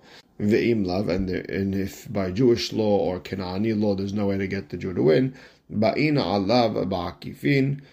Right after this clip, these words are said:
divrei Rabbi Ishmael. Rabbi, uh, Rabbi Ishmael says you do some sort of trickery in order to exempt Israel or to get Israel to win. Rabbi Akiva Omer, "En ba'im alav ba'akifin b'nei Kiddush Hashem." We don't come in trickery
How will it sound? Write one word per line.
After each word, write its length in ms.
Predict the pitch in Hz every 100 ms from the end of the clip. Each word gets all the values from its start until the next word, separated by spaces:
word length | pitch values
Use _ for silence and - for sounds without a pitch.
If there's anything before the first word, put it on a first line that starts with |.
| _ -
divrei 360 | 98 101 107 110
Rabbi 160 | 98
Ishmael. 600 | 98 - 107 82 92 85 - _ - _ -
Rabbi, 340 | - 92 123 131
uh, 360 | 90 73 50 -
Rabbi 220 | 92 110
Ishmael 400 | 127 104 107 101
says 460 | - 160 151 73 135
you 240 | 113 127
do 160 | 127 127
some 240 | 120 107
sort 180 | 117 98
of 160 | 135
trickery 580 | - 160 147 147 139 123
in 140 | 107 -
order 280 | 101 107
to 460 | 104 107 104 92 -
exempt 440 | 101 98 110 101
Israel 720 | 101 98 104 95 87 98 101 - - -
or 200 | - -
to 120 | 101 107
get 160 | 104
Israel 380 | 101 - 101 87
to 140 | 104 98
win. 260 | 85 - _ - _ -
Rabbi 160 | - 107
Akiva 300 | 101 101 110
Omer, 500 | 101 123 135 113 -
"En 220 | 113 120
ba'im 240 | 104 104 98
alav 300 | 82 104 101
ba'akifin 600 | 101 110 113 143 123 101
b'nei 160 | 98
Kiddush 280 | 98 104 98
Hashem." 340 | 92 95 90 95
We 80 |
don't 200 | 117 120
come 160 | 120 107
in 80 | 104
trickery 560 | 151 143 120 104 123